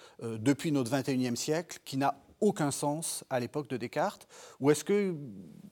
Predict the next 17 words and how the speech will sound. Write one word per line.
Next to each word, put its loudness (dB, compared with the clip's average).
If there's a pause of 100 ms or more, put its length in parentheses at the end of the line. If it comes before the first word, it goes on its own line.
(200)
voilà, 2
euh, -6
il -6
y 0
a 0
quelque 0
chose, -2
euh, -2 (680)
est-ce -2
que 6
même 8
ce 6
mot 6
d'athéisme 4
a 2
du -6
sens ? -10